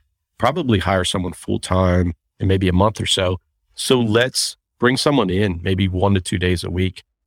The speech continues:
Let's have them work on some of these low-risk projects. Let's see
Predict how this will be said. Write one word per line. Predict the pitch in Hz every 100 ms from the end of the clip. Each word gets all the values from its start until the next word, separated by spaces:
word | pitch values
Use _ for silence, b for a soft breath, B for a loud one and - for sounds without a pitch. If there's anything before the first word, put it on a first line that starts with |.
| -
Let's | -
have | 117 120
them | 107
work | 98 101
on | 107 98
some | 90 104
of | 98
these | 95 -
low-risk | 95 95 107 104 98 101 - - _ _ _ -
projects. | 110 139 98 95 90 - - _ _ _ -
Let's | 107 -
see | - - 139 156 156 139